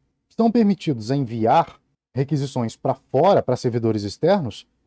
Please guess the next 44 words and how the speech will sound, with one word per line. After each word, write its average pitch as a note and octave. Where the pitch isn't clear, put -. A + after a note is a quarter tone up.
e D#3+
se A3
o A#3
aplicativo F#3+
for F3+
malicioso, E3+
ele F#3+
vai D#3+
se -
conectar F#3
a E3+
um E3+
servidor C#3
externo A2+
que G#2
pode C#3
ser C#3+
malicioso, C3
e B3+
no C#4
caso G3
de F#3
aplicativos E3
das C3+
Big B2
Techs, -
como A2+
é B2
que -
você G#3
faz? A#3
Como -
é -
que -
você A3
faz G3+
pra G#3
evitar G3
que G3
eles -
coletem D#3+
dados F3+
no G3
sistema F#3+